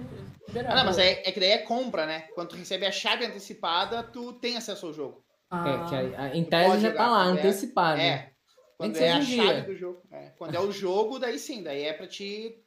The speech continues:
Speaker 2: tá lá disponível pra ti poder
Speaker 3: Ah, o, o
Speaker 2: Tem publishers que mandam pra ti, ah, por exemplo, assim, "Tá aqui a chave do jogo." Aí tu vai baixar, aí ele dá erro ali, porque não, ou,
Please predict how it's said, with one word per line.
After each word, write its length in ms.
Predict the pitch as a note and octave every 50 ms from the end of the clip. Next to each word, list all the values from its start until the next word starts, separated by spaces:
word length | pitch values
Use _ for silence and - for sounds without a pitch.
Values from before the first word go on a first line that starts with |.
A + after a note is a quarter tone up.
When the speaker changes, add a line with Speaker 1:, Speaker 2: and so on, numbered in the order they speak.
| _ _ _ _ _ -
Speaker 2:
tá 120 | E3+ E3
lá 160 | D#3 D3+ D#3+
disponível 400 | E3+ - - - G3+ F3 E3 D#3
pra 80 | F3+ F#3
ti 160 | - - G#3
poder 320 | F#3+ A3+ G#3+ F3+ F#3 F3+ F#3
Speaker 3:
Ah, 180 | G3 G#3 G#3+ - -
o, 360 | F#3+ F#3 F3+ F3 E3+ - G3+
o 20 |
Speaker 2:
Tem 500 | F#3 F#3 D4+ E4+ F#4+ F#4 F4 F3 E3 E3
publishers 580 | E3 A3+ A3+ B3+ B3+ F4 - - E4 D#4+ D4 -
que 200 | - - D4 C#4+
mandam 840 | C4+ B3 A#3 A3+ A#3 C4 C#4 A#3+ C4 B3+ A#3 A3+ A3+ G#3+ G3+ G3 G3 -
pra 160 | G#3+ G3 F3+
ti, 460 | F#3 - - - G3+ A3 C4+ E4 - - - _ _ _ _ _ _ -
ah, 540 | F3 F3+ F#3 F3+ F3+ F3+ F3+ F3+ F3+ F3 F3
por 80 | F3 F#3+
exemplo, 160 | F#3+ F#3 F#3+
assim, 240 | - G#3 F#3+ F#3 F3
"Tá 80 | - F#3
aqui 140 | - -
a 60 | G#3+ G#3+
chave 240 | - A3+ G#3+ G#3
do 100 | G#3 C4 A#3
jogo." 360 | G3+ A3+ G#3 F3+ D3+ D3 D3
Aí 140 | D3 D#3 D3+
tu 180 | - - E3
vai 340 | D#3 D3+ C#3 D3+ G3+ A3 B3
baixar, 580 | B3 B3 A3 - - A3+ G#3 G#3 A#3+ D4 - - _ _ _ _ _ _ _ _ _
aí 200 | - - F3+ F#3
ele 80 | G3 G#3+ F3+
dá 520 | G3+ G3 G3+ G#3 G#3 G#3+ G#3+ G#3+ G#3 G3+ F#3+
erro 320 | F#3 F#3+ G#3 G3+ G3+ F#3
ali, 240 | D#3+ E3+ F#3 G#3 A3 G#3
porque 320 | - F#3+ - G3 G3 F#3
não, 560 | F#3 F3+ F3+ F3 F3 E3+ E3+ E3 D#3+ D#3 D3+ D3
ou, 320 | C#3 - D#3 F3 F3+ F3